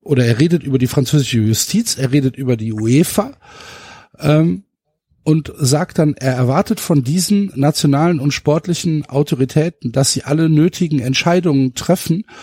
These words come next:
um sicherzustellen, dass das Spiel unter den bestmöglichen Umständen, äh, stattfinden kann. Und das ist ja mal eine, eine Umkehr von dem, was eigentlich Sinn und Zweck dieser Sache ist, nämlich die bestmöglichen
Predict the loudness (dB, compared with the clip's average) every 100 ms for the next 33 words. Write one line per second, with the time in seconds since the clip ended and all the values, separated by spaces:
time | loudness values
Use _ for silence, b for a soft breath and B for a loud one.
0 | B B 2 2 2 0 -2 -2 -4 0
1 | 2 2 0 0 0 0 -2 -2 -2 0
2 | -2 0 0 0 0 -2 -2 -2 -2 -6
3 | -4 -4 -4 -2 -2 -4 -4 -6 -6 b
4 | b b b b b -2 0 0 -2 -2
5 | -2 -2 -4 -4 -10 -12 -8 -10 -10 -16
6 | B B -6 0 0 0 0 0 2 2
7 | 0 -2 -10 _ -2 0 2 0 -6 -2
8 | 0 0 _ 0 2 0 0 0 2 0
9 | -2 -2 0 0 0 -6 _ -2 0 0
10 | 0 0 0 -2 -6 -2 -2 0 0 0
11 | -2 -6 -4 -2 -2 -4 -18 _ -2 2
12 | 2 2 0 -2 -4 -2 -4 -8 B B
13 | B B -2 2 2 2 -2 -2 0 0
14 | 0 -2 0 0 0 -4 -2 -2 -4